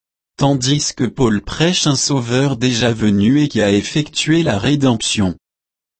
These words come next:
Et ayant ouï ces choses, ils furent baptisés pour le nom du Seigneur Jésus. Et Paul leur ayant imposé les mains,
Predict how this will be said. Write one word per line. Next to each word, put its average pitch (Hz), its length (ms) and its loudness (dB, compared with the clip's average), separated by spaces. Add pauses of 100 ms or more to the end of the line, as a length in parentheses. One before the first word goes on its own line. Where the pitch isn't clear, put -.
(320)
Et 156 140 2
ayant 151 340 2
ouï 139 200 2
ces 165 280 0
choses, 120 560 -2 (260)
ils 127 220 2
furent 131 320 0
baptisés 120 640 0
pour 143 220 0
le 110 120 2
nom 113 240 2
du 160 180 -2
Seigneur 143 600 0
Jésus. 127 520 0 (920)
Et 165 140 2
Paul 160 320 0
leur 151 280 2
ayant 147 360 2
imposé 123 420 2
les 104 160 2
mains, 98 400 0